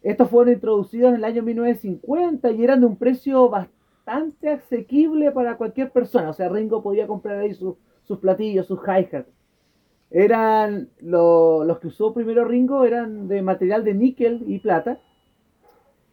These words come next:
pero ya después, cuando ya está grabando con The Beatles, aparece con unos Super Zin,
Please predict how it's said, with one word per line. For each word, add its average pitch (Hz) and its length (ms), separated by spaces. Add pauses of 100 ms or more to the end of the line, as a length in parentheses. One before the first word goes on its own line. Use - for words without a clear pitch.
(100)
pero 311 440 (300)
ya 175 280
después, 226 380
cuando 165 260
ya 175 560
está 170 220
grabando 202 400
con 220 140
The 233 100
Beatles, 240 280 (200)
aparece 185 480
con 208 120
unos 180 180
Super 269 340
Zin, 214 400